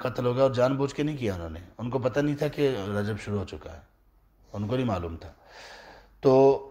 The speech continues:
تم نے ان لوگوں کو تو لے لیا کہ انہوں نے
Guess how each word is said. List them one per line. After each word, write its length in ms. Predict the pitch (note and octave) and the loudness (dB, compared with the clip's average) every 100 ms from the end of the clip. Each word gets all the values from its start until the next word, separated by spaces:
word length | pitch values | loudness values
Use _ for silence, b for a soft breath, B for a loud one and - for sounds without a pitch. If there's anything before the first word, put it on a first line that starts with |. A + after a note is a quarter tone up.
| - _ _ _ _ _ - | -20 _ _ _ _ _ -10
تم 140 | C3 | -2
نے 100 | C#3+ | 2
ان 120 | D3 | 4
لوگوں 260 | C#3 C3+ D3 | 4 4 2
کو 120 | D3 | 0
تو 100 | C#3 | -2
لے 160 | B2 C#3+ | 2 2
لیا 300 | C#3+ B2 B2 | 4 0 0
کہ 280 | - - A2+ | -4 -6 -4
انہوں 140 | A#2+ | -2
نے 140 | B2 | -2